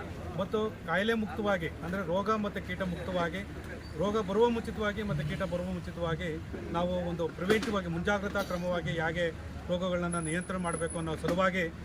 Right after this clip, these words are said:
ಒಂದು ಈ ಕಾರ್ಯಕ್ರಮವನ್ನು ನಾವು, ಆ, ಪ್ರತಾಪ್ ರೆಡ್ಡಿ ಸರ್ ಅವರ ಮುಖಾಂತರ ಇವತ್ತು ಈ ಕಾರ್ಯಕ್ರಮ ಹಮ್ಮಿಕೊಂಡಿದ್ವಿ.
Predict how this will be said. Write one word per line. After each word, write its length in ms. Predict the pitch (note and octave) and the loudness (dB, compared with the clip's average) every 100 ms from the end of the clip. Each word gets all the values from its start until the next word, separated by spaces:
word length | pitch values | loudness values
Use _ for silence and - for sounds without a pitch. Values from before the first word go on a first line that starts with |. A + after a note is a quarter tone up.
| - - F3 | -10 -6 -2
ಒಂದು 160 | F3 | 0
ಈ 140 | F3 E3 | 0 2
ಕಾರ್ಯಕ್ರಮವನ್ನು 1080 | D#3+ E3 F3 E3+ E3 D#3 E3 E3+ D#3+ - - - | 2 2 0 0 0 0 0 0 -2 -6 -6 -2
ನಾವು, 260 | E3 D#3+ D#3+ | 0 2 2
ಆ, 340 | D#3 D3 D#3 | 0 -4 -4
ಪ್ರತಾಪ್ 320 | D3+ D3+ E3+ E3+ | -2 0 0 0
ರೆಡ್ಡಿ 200 | D#3+ D3+ | -2 -2
ಸರ್ 180 | D#3+ | -2
ಅವರ 160 | D#3 D3+ | -2 -2
ಮುಖಾಂತರ 420 | D3 D#3+ F3 E3+ | -2 0 0 2
ಇವತ್ತು 320 | F3 D#3+ D#3+ | 2 2 0
ಈ 20 | D#3 | -2
ಕಾರ್ಯಕ್ರಮ 360 | D3+ D#3 D#3 | -2 -2 -4
ಹಮ್ಮಿಕೊಂಡಿದ್ವಿ. 520 | D3+ E3 E3 D#3 E3+ | -2 0 0 0 -2